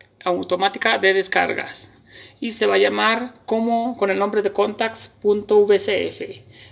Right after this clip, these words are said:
Le damos en guardar, le puedes cambiar el nombre, pero no te la compliques, porque si le quitas la extensión punto V C F va a marcar un error. Es decir, no te la compliques, así déjale.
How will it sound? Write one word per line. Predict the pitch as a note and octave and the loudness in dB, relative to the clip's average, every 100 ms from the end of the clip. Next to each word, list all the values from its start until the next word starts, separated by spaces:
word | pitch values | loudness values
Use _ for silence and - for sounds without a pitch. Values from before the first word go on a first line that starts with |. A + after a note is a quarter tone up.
| - | 0
Le | G3+ | 4
damos | G3+ G3 | 4 2
en | F#3+ F3 | -2 0
guardar, | E3+ G3 A#3 C4 C#4 | 0 2 2 2 -2
le | G3+ | -6
puedes | G#3 G3+ | -2 -2
cambiar | G3 F#3+ | 0 -2
el | F#3+ | -2
nombre, | A3+ B3+ | -4 -4
pero | G3+ F#3 | -4 -4
no | F#3+ | -4
te | F#3+ | -6
la | |
compliques, | - D#4+ - G#3+ A#3 A#3 | -6 -8 0 0 2 -2
porque | A3 A3+ A3 | -2 -6 -6
si | G#3 | -6
le | G3 - | -6 -6
quitas | - F#3+ | 0 0
la | F3 | 0
extensión | F3 F3 E3+ F3 A#3 B3+ B3 A#3 | -2 -6 -6 -2 2 2 0 -6
punto | - A3 G#3+ G3 | -2 0 2 2
V | F#3 F#3 | 2 0
C | G#3 G#3+ | 0 0
F | A#3+ A#3+ - - - _ | 0 -4 -10 -20 -20 _
va | G#3+ F#3+ G3 | -10 0 2
a | |
marcar | G3+ G3 F#3+ G3 | 2 0 2 2
un | G3 | 2
error. | F3 D3 C#3 D#3 | 0 -4 -10 -8
Es | E3+ F3 | -6 -6
decir, | - E3+ | -4 -4
no | G3 A3 | -2 0
te | |
la | B3 | 0
compliques, | - F3+ F#3 F3 F3 | -2 -6 -4 -4 -4
así | F#3 A3+ | -4 0
déjale. | A3+ F#3+ - - | 2 2 0 -8